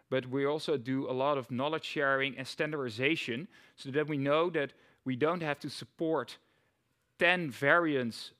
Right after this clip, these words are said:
of a machine learning training pipeline, but we actually do one or two. And in that way, we can more easily support it and make sure that it's also more reliable.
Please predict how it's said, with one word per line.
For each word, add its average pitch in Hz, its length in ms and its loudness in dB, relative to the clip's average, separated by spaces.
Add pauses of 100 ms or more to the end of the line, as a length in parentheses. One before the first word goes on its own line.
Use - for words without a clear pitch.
(120)
of 131 460 -2 (260)
a 127 140 0 (280)
machine 170 440 -6
learning 156 640 -2
training 160 420 0
pipeline, 147 560 2 (300)
but 135 160 -2
we 156 100 2
actually 135 460 -2 (100)
do 131 240 -2
one 131 340 0
or 127 120 -6
two. 165 340 -2 (360)
And 139 140 -2
in 143 160 -6
that 151 240 2
way, 139 380 0
we 131 100 -6
can 131 180 -4
more 135 300 -2
easily 147 460 -4
support 147 440 -2
it 165 120 -4
and 147 100 -2
make 135 120 -4
sure 151 200 -4
that 127 60 -4
it's 123 160 -10
also 135 200 -6
more 123 220 -2
reliable. 117 460 0